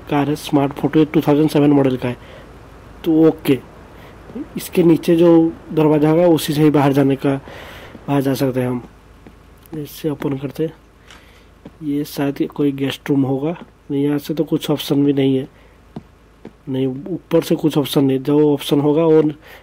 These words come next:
नीचे से ही होगा। तो नीचे जाकर ही हम बाहर जाके कार को चलाएंगे। नया कार है, टैक्सी में से नहीं करेंगे, देखते हैं कार का performance कैसा है। उसके बाद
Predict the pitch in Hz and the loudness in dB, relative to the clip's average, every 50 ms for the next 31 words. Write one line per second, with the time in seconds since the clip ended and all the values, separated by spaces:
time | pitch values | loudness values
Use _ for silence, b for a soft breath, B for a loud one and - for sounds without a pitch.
0 | B - - 143 135 - - 143 131 - 147 131 127 127 123 120 120 117 - - | B -8 -6 -6 -4 -2 0 -2 0 2 2 2 2 0 -2 -6 -8 -10 -14 -20
1 | - - - b b b b b b b - - _ _ - - 151 139 131 123 | -20 -20 -20 b b b b b b b -20 -20 _ _ -16 -10 -8 -6 -8 -6
2 | - 151 147 139 143 131 - 139 127 147 180 170 147 156 151 143 143 b b b | -4 -4 -2 -2 -2 -2 -2 -4 -4 -4 -4 -4 -2 -2 -4 -4 -4 b b b
3 | b b - 131 127 131 135 127 135 127 123 - - 151 147 156 214 - - - | b b -12 -8 -6 -6 -4 -4 -6 -6 -8 -6 -4 -2 -2 -2 -2 -6 -10 -16
4 | - - 143 131 131 131 151 143 - - 135 135 135 139 143 175 - B B B | -12 -8 -6 -6 -4 -2 -4 -4 -2 -2 -2 0 0 0 0 -2 -4 B B B
5 | B B B B - - 156 165 165 160 160 156 175 196 208 - - - _ - | B B B B -4 0 2 2 2 2 2 0 0 -2 -4 -6 -12 -20 _ -10
6 | - - 143 139 - - 170 165 156 - 165 156 156 151 156 156 147 160 170 151 | -6 -4 -4 -4 0 2 4 4 4 4 4 4 4 4 4 4 4 4 4 2
7 | 156 131 120 - 160 156 156 151 147 151 151 151 - 151 147 135 - 151 135 139 | 0 0 2 4 4 6 6 6 4 4 0 0 0 0 0 0 -2 -4 -4 -4
8 | 131 - 147 143 - - 143 131 - 175 175 160 - - - 170 151 135 151 143 | -4 -2 -2 -2 -2 -4 -4 -2 -2 -2 -2 -2 -4 -2 0 0 2 2 2 2
9 | 131 117 | 2 0